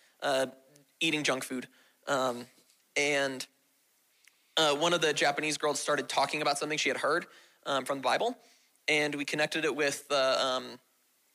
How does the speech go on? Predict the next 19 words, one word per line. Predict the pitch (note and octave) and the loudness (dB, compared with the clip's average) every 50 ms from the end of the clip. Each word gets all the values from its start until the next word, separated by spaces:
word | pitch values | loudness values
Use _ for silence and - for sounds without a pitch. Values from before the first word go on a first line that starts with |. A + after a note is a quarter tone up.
| _ _ _ _ _ _ - | _ _ _ _ _ _ -10
the | - | -8
passage | - - D#3 C#3 D3+ - - - | -4 0 0 0 0 0 -4 -4
from | - - D3 | -2 0 2
Isaiah | C#3 C3+ C3+ C#3 C3+ C#3 C#3 C#3 | 2 2 2 2 2 2 2 2
where, | C3 B2+ B2+ B2+ B2+ C3 - - - - _ _ - | 2 0 0 0 0 -2 -4 -10 -20 -20 _ _ -2
uh, | C#3 C#3+ C3+ | -2 -2 0
it | - | 2
talks | - C#3 C#3 - | 0 0 0 0
about | D3 C#3+ C3+ | 0 0 2
God | C3+ C3+ C#3+ C#3 | 2 2 2 2
bringing | D3 D3 C#3+ C#3 C3+ | 0 0 0 -2 -2
beauty | - C#3 C#3 C#3 | -4 -4 -2 -2
from | C3+ - C3 | -4 -4 -2
as-, | C3 C3 C3 - - - C#3 - - | -2 -2 -2 -4 -8 -12 -14 -10 -4
from, | - D3 C3+ C3 C3 A#2+ | -2 0 0 0 -2 -6
from, | - - C#3 C3+ C3 C3 B2+ | -6 -4 -4 -4 -4 -4 -6
um, | - B2+ B2 A#2 A#2+ A#2 - _ _ _ _ | -4 -4 -4 -6 -8 -12 -18 _ _ _ _
from | - D3 C3+ | -4 -2 0
ashes. | - B2+ B2 - A#2+ A2+ - - | 2 2 2 0 0 -2 -4 -6